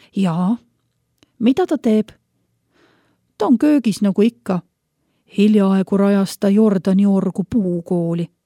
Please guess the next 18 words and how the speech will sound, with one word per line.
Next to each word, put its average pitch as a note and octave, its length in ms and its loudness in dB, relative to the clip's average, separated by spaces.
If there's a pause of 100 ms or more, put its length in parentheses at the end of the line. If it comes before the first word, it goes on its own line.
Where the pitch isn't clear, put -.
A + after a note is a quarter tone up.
(1200)
„Kas - 200 -8
tal G3 160 -2
on B3+ 180 2
juba D#4+ 220 0
oma F#3 240 0
poiss?“ - 520 -6 (880)
„Ei, F#3 540 -2 (140)
veel A#3+ 220 0
mitte.“ G3 420 -2 (1900)
Peagi F#3+ 440 0
teadsid F#3 580 -4
kõik, - 400 -8 (340)
et - 200 -8
Haver G3 520 -2
Haimovitši A#3 920 0 (320)
ja E4 120 -4
Havera G#3 500 0
Saara F#3+ 500 -2